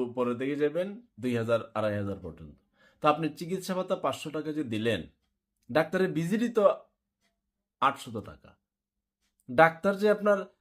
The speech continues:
ওইখানে একশো রুগী দেখে আশি হাজার, তারপরে আপনার এই, কি বলে,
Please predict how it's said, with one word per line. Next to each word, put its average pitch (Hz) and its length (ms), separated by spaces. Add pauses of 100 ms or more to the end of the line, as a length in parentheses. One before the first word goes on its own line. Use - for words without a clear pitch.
(140)
ওইখানে 170 280
একশো 165 260
রুগী 185 260
দেখে 151 300 (360)
আশি 151 220
হাজার, 139 320 (480)
তারপরে 147 400
আপনার 151 320 (200)
এই, 117 420 (880)
কি 156 100
বলে, 135 440